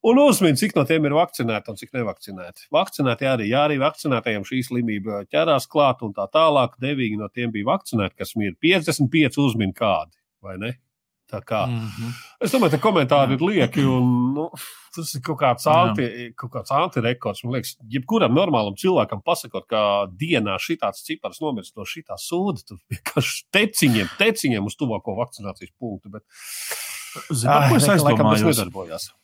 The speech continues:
Speaker 1: No.
Speaker 2: Zini, par ko es aizdomājos? Es aizdomājos par to, ka, ā, ja tu, piemēram, paskaties, ā, ko piedāvā, nu, mēdī mums skatīties, nu, piemēram, ieslēdz T V trīs, piemēram. Ā, un ko tu tur
Speaker 1: Mhm.
Speaker 2: redzi?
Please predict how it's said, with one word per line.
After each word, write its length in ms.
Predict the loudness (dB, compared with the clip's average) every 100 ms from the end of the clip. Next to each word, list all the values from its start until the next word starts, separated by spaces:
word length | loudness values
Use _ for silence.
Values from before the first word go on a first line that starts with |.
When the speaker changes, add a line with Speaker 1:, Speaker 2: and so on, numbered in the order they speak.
| _ _ -6
Speaker 1:
No. 320 | -4 0 0
Speaker 2:
Zini, 120 | 2
par 100 | 2
ko 80 | 2
es 120 | 2
aizdomājos? 680 | 2 2 2 4 2 0 -2
Es 100 | -4
aizdomājos 560 | -2 0 0 0 0
par 140 | -4 -6
to, 180 | -2 -2
ka, 200 | -2 -4 -8 -20 -12 -2
ā, 120 | 2 2 2
ja 100 | 0
tu, 140 | -2 -2
piemēram, 400 | 0 2 2 2
paskaties, 640 | 0 -2 -6 -6 -4 -4 -2
ā, 300 | -2 -2 -2
ko 200 | -2 -2
piedāvā, 540 | -2 2 4 4 2 0
nu, 320 | -2 -6 -6
mēdī 480 | -4 0 0 2 0
mums 300 | -2 -6 -6
skatīties, 560 | -2 -2 -2 -8 -10 -12
nu, 80 | -4
piemēram, 400 | 0 2 0 -4
ieslēdz 400 | -2 -2 -2 0
T 140 | 2
V 120 | 2 -2
trīs, 320 | -8 -10 -10
piemēram. 480 | -12 -14 -12 -14 -18 _ _ -20 -20 -20 -12
Ā, 280 | -4 0 0
un 80 | 0
ko 80 | 0
tu 80 | 0
tur 220 | 2 2
Speaker 1:
Mhm. 80 | 2
Speaker 2:
redzi? 280 | 2 -2